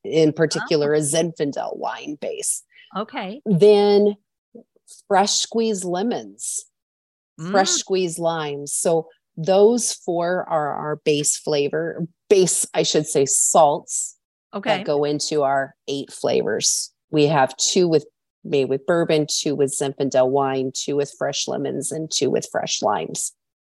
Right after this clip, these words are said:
Speaker 2: Okay, excellent. Well, I, I think that puts you in a whole different, you know, unique category right there with the unusual bases.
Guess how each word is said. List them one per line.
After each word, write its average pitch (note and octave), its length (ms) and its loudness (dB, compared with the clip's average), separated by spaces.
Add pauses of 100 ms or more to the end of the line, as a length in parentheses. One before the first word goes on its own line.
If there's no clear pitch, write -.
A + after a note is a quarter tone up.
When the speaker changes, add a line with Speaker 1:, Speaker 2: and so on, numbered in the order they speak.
(140)
Speaker 2:
Okay, G#3+ 540 -12 (200)
excellent. F#3 800 -12
Well, F#3+ 320 -4
I, F#3+ 200 -6 (100)
I F#3+ 80 -4
think A3 260 -6
that G3 300 -4 (100)
puts - 360 -14
you F#3 480 -8 (420)
in F#3 100 -4
a F3+ 80 -2
whole A3 240 0
different, G3 480 -8 (300)
you F#3+ 100 -8
know, E3 140 -2
unique F#3 680 -10
category E3 680 -4
right E3 340 -4
there D#3 380 -6
with D#3 320 -10
the D#3 220 -10
unusual E3 760 -10
bases. D3+ 840 -10